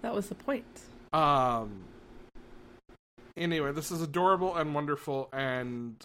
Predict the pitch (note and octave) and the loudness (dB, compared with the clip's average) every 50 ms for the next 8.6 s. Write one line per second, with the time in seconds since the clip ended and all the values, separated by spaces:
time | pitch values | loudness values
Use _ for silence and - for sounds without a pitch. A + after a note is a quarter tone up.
0 | - - C3 C3 C3+ - _ - C3 A#2+ A#2+ A#2 - A#2 A#2 A#2 A2+ A2 G#2 G2 | -8 -4 -4 -4 -4 -8 _ -10 -8 -8 -10 -10 -12 -10 -8 -6 -6 -6 -6 -8
1 | F#2+ - - _ - - - - - - - - - _ - - - - - A#3+ | -10 -14 -16 _ -14 -12 -12 -10 -12 -12 -14 -16 -20 _ -20 -8 -2 6 10 12
2 | A#3+ B3+ B3+ - B3+ B3+ A#3+ A#3 A#3 G#3 G#3 G#3+ A3 A3 G#3+ A3 G#3+ G#3 G#3+ - | 12 12 10 8 6 8 8 6 6 4 4 6 6 6 8 8 8 6 6 6
3 | G#3+ G#3 G#3 G#3 G#3 G3+ G3 F#3+ G3 F#3+ F3 - - F#3+ F3+ F3+ F3+ - - G3+ | 6 6 6 6 4 4 2 4 2 2 2 4 4 6 6 6 6 4 4 4
4 | F#3 F#3 F#3+ - - C#3+ C3 D3+ F3 F3 F3 E3+ D#3 C#3 F3+ E3+ E3 E3 E3 D#3+ | 4 4 2 0 -6 -6 0 2 2 2 2 2 0 4 8 10 10 10 10 6
5 | D#3+ - - - - E3+ E3 D#3+ D#3+ D#3+ D#3 D#3 D3+ D3+ C#3+ - - D#3 D3+ D3+ | 2 -8 -8 0 6 6 8 8 8 6 6 4 2 2 0 0 0 0 0 0
6 | D3 - D#3+ D#3 D3+ D3 D3 D3 C#3 D3+ C#3+ C3 - D3 C#3+ C#3 C3+ - - - | 0 -2 -2 0 0 0 -2 -4 -4 -6 -6 -4 -2 -2 -2 -2 -2 -4 -2 0
7 | D#3 C#3+ C#3 C3+ - D3+ C#3+ - - C#3 C#3+ C#3+ C3 - - C#3+ C3+ C3 B2+ B2+ | 2 4 4 2 2 0 -2 -2 -4 -4 -4 -4 -4 -4 -2 -2 -2 -2 -2 -4
8 | B2 B2+ B2+ B2+ B2 B2 - - - - - | -4 -6 -8 -8 -10 -10 -10 -10 -10 -10 -12